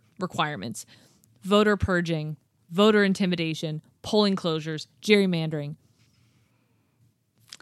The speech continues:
Why do these exist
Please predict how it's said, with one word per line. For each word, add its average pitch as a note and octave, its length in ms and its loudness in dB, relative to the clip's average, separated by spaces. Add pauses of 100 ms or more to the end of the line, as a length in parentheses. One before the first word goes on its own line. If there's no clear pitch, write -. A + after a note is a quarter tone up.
(760)
Why G3+ 420 0
do D4+ 260 2
these A#3+ 320 -2
exist F#3 720 -6